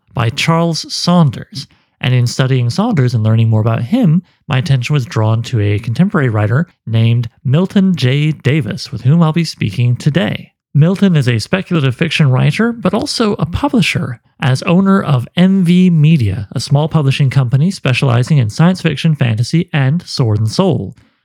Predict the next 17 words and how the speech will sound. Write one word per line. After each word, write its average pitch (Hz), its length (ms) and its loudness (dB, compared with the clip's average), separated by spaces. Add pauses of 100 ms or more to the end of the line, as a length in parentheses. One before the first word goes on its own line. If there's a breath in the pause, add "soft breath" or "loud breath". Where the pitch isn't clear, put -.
(140 soft breath)
Their 143 180 2
mission 151 380 2
is 120 100 -4
to - 100 -18
provide 135 360 0
speculative 190 580 -2
fiction 131 320 -2
books 117 300 -4
that 127 80 -2
represent - 480 -2
people 196 260 0
of 190 80 -4
color 131 380 -2 (260 soft breath)
in 147 80 0
a 143 80 2
positive 127 500 0
manner. 113 540 -2